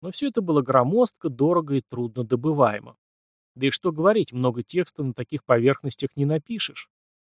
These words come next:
Это сейчас у нас цифры, гигабайты, терабайты, целые библиотеки умещаются в одной единственной флешке, болтающейся на брелоке для ключей.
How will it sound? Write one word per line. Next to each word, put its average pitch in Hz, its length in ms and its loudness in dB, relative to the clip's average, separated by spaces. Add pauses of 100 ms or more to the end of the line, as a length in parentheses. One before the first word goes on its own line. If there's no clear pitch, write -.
(200)
Это 190 180 -6
сейчас 240 400 2
у 180 60 -2
нас 147 120 0
цифры, 208 440 -4
гигабайты, 127 640 4
терабайты, 165 680 2
целые 170 340 -2
библиотеки 165 680 0
умещаются 143 680 -2
в 127 80 -2
одной 143 260 -2
единственной 147 560 -6
флешке, 131 460 -4
болтающейся 143 760 2
на 139 60 -2
брелоке 127 460 -2
для 117 120 -6
ключей. - 480 -6